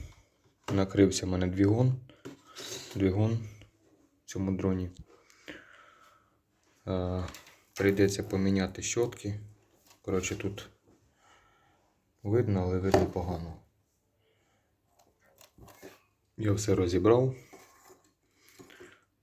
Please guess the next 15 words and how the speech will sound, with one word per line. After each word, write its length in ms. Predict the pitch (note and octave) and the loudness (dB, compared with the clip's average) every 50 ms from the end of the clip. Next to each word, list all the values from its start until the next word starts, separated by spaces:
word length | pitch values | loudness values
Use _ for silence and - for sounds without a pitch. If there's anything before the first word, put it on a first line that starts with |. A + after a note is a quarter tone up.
| - - - - - - _ _ - - - _ _ _ _ | -14 -14 -14 -16 -20 -20 _ _ -20 -20 -20 _ _ _ _
Ось 280 | - G2 F#2+ - G2+ - | -8 -4 0 2 2 4
сам 240 | - G2 F#2+ F#2+ F2+ | 4 2 2 2 0
двигун, 540 | F#2+ F#2+ F#2+ F#2 G#2 A2 A#2 A#2 - - - - | 0 2 2 2 2 2 0 0 -4 -8 -12 -14
ось 140 | - F#2+ - | -14 -12 -12
такий. 500 | - - F2+ - - - F2+ F2 - - _ _ - - - - - - _ _ _ _ _ _ _ - - - - - - - - - - - _ _ _ _ _ _ _ _ _ _ _ _ - - | -10 -10 -12 -10 -10 -10 -10 -10 -10 -12 _ _ -20 -20 -20 -20 -20 -20 _ _ _ _ _ _ _ -20 -16 -16 -14 -12 -10 -10 -10 -10 -14 -20 _ _ _ _ _ _ _ _ _ _ _ _ -10 -4
Це 240 | G2 G2 G2 F#2+ F#2+ - | 0 0 0 0 0 -2
я 140 | - G#2 F#2 | 0 0 0
заказав 540 | F2+ F#2+ F#2+ - F#2 F2+ F2 F#2+ F2+ F2+ F2+ | 2 0 0 0 -2 -2 -2 -2 -2 -2 0
дрон, 260 | G2+ A#2 C3 C3+ B2+ | 2 2 2 2 2
получається, 640 | - G2 F#2 F#2 F2 - G2 F#2+ F#2 - - - E2+ | 0 0 -2 -2 0 0 2 2 0 0 -4 -10 -10
з 120 | - - | -10 -6
Аліекспреса 680 | F2 F2 F#2+ F2+ - - - A2 A2 G#2 G#2 - G2+ F2+ - - - - _ _ _ - - - - - - - - _ - - _ _ _ _ _ _ _ _ _ _ _ _ _ _ _ _ _ _ _ | -4 -2 -2 -2 -2 -2 0 2 2 2 2 0 -4 -6 -8 -10 -20 -20 _ _ _ -20 -20 -20 -20 -20 -20 -20 -20 _ -20 -20 _ _ _ _ _ _ _ _ _ _ _ _ _ _ _ _ _ _ _
за 520 | - - G2+ G2 F#2+ F#2+ F#2+ F#2+ F#2+ F#2+ - - _ _ _ _ _ _ _ - | -16 -8 -4 -2 0 0 0 0 -2 -4 -8 -14 _ _ _ _ _ _ _ -10
двадцять 680 | G2+ F#2+ F#2+ F#2+ F#2+ F#2 - - F2+ G2 - - - _ _ _ _ - - - - _ _ _ - | -6 -2 0 0 0 -2 -2 -6 -8 -8 -10 -16 -20 _ _ _ _ -20 -20 -20 -20 _ _ _ -10
доларів. 580 | G#2 G2 F#2+ F2+ F2 F2 E2 E2+ E2+ D#2+ - | -4 0 0 2 2 0 0 -2 -6 -8 -10